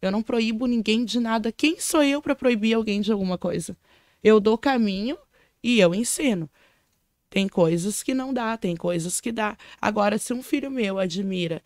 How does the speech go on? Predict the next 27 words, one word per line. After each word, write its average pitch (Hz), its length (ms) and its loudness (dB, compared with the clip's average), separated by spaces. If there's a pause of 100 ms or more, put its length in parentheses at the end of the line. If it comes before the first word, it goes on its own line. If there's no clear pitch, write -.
(140)
tem 202 120 0
uma 202 100 2
admiração 196 560 -2
por 208 160 -4
vocês, 185 500 -6
vamos 175 220 -8
falar 185 240 -8
assim, 196 280 -8
que - 120 -10
a 92 40 -2
gente 170 280 -12
tá 185 80 -6
aqui. - 260 -10 (540)
Por 247 140 -2
que 294 220 0
que 339 120 0
se - 180 -2
eu 269 120 2
não 254 180 -4
posso, 202 400 0
um 214 40 -4
filho 202 300 -6
meu 180 220 0
não 185 140 -2
pode 180 320 -2
ir 202 60 0
lá, 165 160 -2